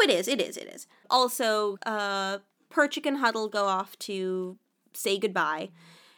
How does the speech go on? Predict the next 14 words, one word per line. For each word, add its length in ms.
and 500
Tevye 540
realizes 480
he 100
can't 340
have 220
another 400
dream 560
with 360
Golde, 540
so 260
he 160
comes 380
forward 680